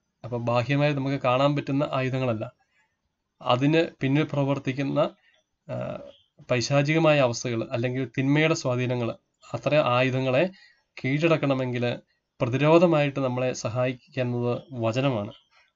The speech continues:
അപ്പോൾ ക്രൈസ്തവന്റെ ജീവിതം, ഏഹ്, എപ്പോഴും സുഖം നിറഞ്ഞതല്ല. ഇടുങ്ങിയ വഴിയിലൂടെ സഞ്ചരിക്കേണ്ടതാണ്, കല്ലുകൾ നിറഞ്ഞ വഴിയിലൂടെ സഞ്ചരിക്കേണ്ടതാണ്, ക-, മുള്ളുകൾ നിറഞ്ഞ വഴിയിലൂടെ സഞ്ചരിക്കേണ്ടതാണ്.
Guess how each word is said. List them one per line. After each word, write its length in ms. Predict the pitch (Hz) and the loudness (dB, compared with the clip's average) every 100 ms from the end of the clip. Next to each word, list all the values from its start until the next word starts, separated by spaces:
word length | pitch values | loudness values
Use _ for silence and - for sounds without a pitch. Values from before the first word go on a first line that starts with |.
| - | -8
അപ്പോൾ 180 | 127 | -6
ക്രൈസ്തവന്റെ 580 | 123 127 123 - 147 147 | -2 -2 -2 0 0 0
ജീവിതം, 400 | 139 135 131 156 208 _ _ _ | -2 -2 0 -2 -4 _ _ _
ഏഹ്, 160 | 139 - | -12 -8
എപ്പോഴും 480 | 127 - 143 151 160 | -8 -2 2 2 0
സുഖം 360 | 151 139 131 151 | -2 -2 0 2
നിറഞ്ഞതല്ല. 420 | 156 156 131 117 110 _ _ _ _ _ _ _ _ _ _ _ _ _ | 2 2 2 0 -4 _ _ _ _ _ _ _ _ _ _ _ _ _
ഇടുങ്ങിയ 320 | 139 131 156 | -2 2 4
വഴിയിലൂടെ 520 | 156 139 139 143 143 139 | 4 2 2 2 2 2
സഞ്ചരിക്കേണ്ടതാണ്, 840 | - 127 131 131 131 131 127 139 - _ _ _ | -2 -4 -2 -2 -2 -2 -2 -2 -6 _ _ _
കല്ലുകൾ 360 | 131 127 143 160 | 0 2 4 4
നിറഞ്ഞ 340 | 156 139 143 | 2 2 2
വഴിയിലൂടെ 460 | 151 127 127 135 135 - | 0 0 0 0 0 -4
സഞ്ചരിക്കേണ്ടതാണ്, 840 | - 127 127 127 135 135 131 127 165 - - _ _ | -6 -4 -2 -2 -2 0 2 2 0 -4 -20 _ _
ക-, 60 | - | -6
മുള്ളുകൾ 440 | 143 135 139 156 | -2 2 4 6
നിറഞ്ഞ 280 | 165 156 143 | 6 6 2
വഴിയിലൂടെ 460 | 139 131 131 131 131 | 0 -2 -2 0 0
സഞ്ചരിക്കേണ്ടതാണ്. 760 | - 127 123 123 127 117 113 | -2 -4 -4 -2 0 0 -2